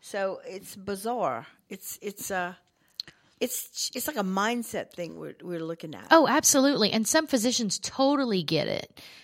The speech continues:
Speaker 2: You know, they, they
Speaker 1: Right.
Speaker 2: know, they have those conversations with the patient, whether the patient's ready or not.
Speaker 1: Right.
Speaker 2: Um,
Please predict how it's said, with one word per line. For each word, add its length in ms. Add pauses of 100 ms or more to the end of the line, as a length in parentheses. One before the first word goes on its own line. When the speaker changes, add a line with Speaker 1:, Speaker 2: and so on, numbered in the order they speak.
(220)
Speaker 2:
You 160
know, 240
they, 260
they 60
Speaker 1:
Right. 240
Speaker 2:
know, 340 (1120)
they 220
have 260
those 220
conversations 960
with 260
the 80
patient, 600 (280)
whether 300
the 100
patient's 420
ready 300
or 80
not. 720
Speaker 1:
Right. 260 (140)
Speaker 2:
Um, 500